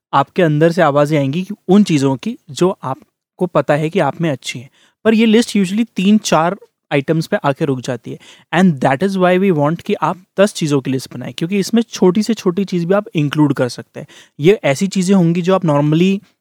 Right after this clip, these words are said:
जिसको आप कोई तवज्जो नहीं देते, जिसको आप कोई इंपॉर्टेंस नहीं देते,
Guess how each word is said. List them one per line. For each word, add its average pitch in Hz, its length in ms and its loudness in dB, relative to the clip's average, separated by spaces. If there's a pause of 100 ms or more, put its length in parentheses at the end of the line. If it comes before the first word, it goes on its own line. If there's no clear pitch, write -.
(400)
जिसको 165 340 0
आप 185 200 0
कोई 220 140 0
तवज्जो 143 460 0
नहीं 165 140 2
देते, 147 260 0
जिसको 143 200 -4
आप 151 80 -4
कोई 180 140 -2
इंपॉर्टेंस 147 500 -2
नहीं 151 100 -4
देते, 135 220 -8